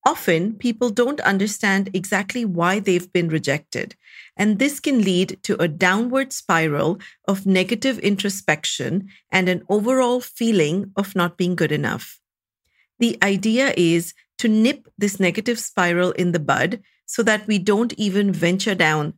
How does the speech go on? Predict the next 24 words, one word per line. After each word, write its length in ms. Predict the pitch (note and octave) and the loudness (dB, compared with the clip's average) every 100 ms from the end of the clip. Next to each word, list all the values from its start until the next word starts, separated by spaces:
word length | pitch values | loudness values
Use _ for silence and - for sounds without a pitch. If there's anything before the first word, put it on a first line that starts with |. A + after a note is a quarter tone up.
| - | -2
that 260 | E3 D#3 | 0 0
rabbit 300 | D#3 D3+ - E3 | 0 -2 -2 -4
hole. 380 | D#3+ F2+ B1+ - _ _ _ _ _ _ _ - | -2 -2 -4 -12 _ _ _ _ _ _ _ -6
It's 200 | A#3+ - | -4 -4
painful 760 | - B3 C4+ C#4 - D#3+ G3+ - | 0 0 0 -2 0 0 -2 -6
to 80 | G#3 | -2
get 180 | G3+ F#3+ | 0 0
shut 340 | - A3+ A3+ | -2 -2 -2
down 380 | - D#3 D3+ F3 | 0 0 0 -2
for 160 | F#3+ F3 | -4 -4
something 460 | - F3+ F#3 G3 | -2 -4 -2 0
you 100 | F#3 | 0
want, 480 | E3 C#3 G#2+ - - - _ _ _ | 0 -2 -4 -6 -14 -18 _ _ _
whether 260 | F#3 F3+ F3+ | 0 2 2
it's 200 | F3+ - | 0 0
a 80 | D3+ | 0
date 440 | D#3+ F3 - - | 0 0 -2 -8
with 200 | G3 A3 | -4 -4
someone 380 | - G#3+ G#3 G#3+ | 0 0 2 2
you 80 | G#3+ | 2
have 160 | G#3+ G3+ | 2 -2
a 60 | |
crush 400 | G#3 - G3+ - | -4 -4 -2 0
on, 320 | G#3+ G3 B3+ | 0 2 0